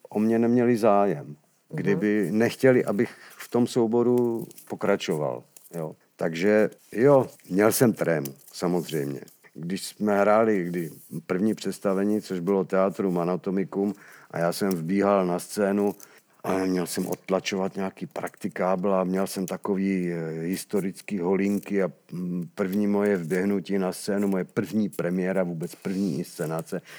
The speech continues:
Speaker 1: že jsem sebou škrábl o zem neuvěřitelným způsobem. <laughs> A jel, jel jsem po to, po těch parketách té procházkové síně,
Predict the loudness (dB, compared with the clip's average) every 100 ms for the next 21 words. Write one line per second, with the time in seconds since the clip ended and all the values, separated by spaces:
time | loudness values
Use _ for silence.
0 | -14 -8 -6 -4 -2 -2 -2 0 2 4
1 | 2 0 0 -4 -6 -6 -6 -8 -6 -4
2 | -4 -6 -6 -4 -4 -4 -6 -6 -4 -2
3 | 2 6 8 8 6 8 8 8 6 2
4 | 0 0 -2 0 -4 -6 -12 -4 0 2
5 | 0 -2 _ 2 4 2 2 4 4 2
6 | -2 -2 -2 -4 0 0 0 2 2 0
7 | -2 -2 0 0